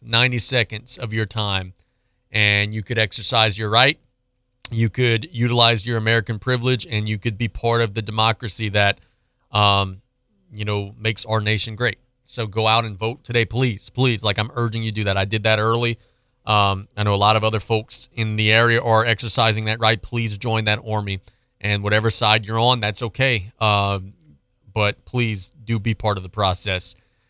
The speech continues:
As play-by-play on K L E B, I wanna thank the Blue Boot Foundation,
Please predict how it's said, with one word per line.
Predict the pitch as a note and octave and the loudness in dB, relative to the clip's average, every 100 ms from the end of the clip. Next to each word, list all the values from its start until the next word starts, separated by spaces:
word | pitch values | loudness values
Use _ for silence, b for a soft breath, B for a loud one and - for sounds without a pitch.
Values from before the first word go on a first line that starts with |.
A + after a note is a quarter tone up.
| _ _ | _ _
As | A#2 - | -2 2
play-by-play | D3 C#3 C3 C#3+ C#3+ | 4 6 4 4 2
on | C3+ | 2
K | B2 C3+ | 0 0
L | C3+ | 2
E | B2+ | 0
B, | C3+ C#3 | 2 4
I | |
wanna | A#2+ A#2+ | 2 -2
thank | C#3 B2+ | -2 -2
the | G#2+ | 0
Blue | A#2 A#2+ | 0 0
Boot | B2+ | -2
Foundation, | - A#2+ A#2+ B2 B2 C#3+ | 0 0 2 2 2 0